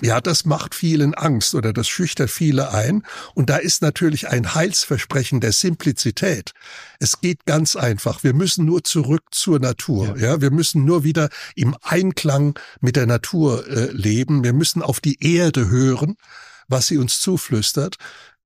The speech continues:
Speaker 1: Äh, das ist für viele natürlich ein unwiderstehliches Angebot.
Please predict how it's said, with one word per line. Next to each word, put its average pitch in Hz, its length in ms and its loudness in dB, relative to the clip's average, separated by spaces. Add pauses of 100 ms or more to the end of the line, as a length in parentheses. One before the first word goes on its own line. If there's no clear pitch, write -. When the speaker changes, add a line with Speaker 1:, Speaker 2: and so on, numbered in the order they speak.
Speaker 1:
Äh, 131 240 0 (180)
das 120 200 0
ist 190 120 -4
für 151 160 0
viele 143 380 0
natürlich 139 420 0
ein 147 80 2
unwiderstehliches 175 1000 0
Angebot. 143 440 -4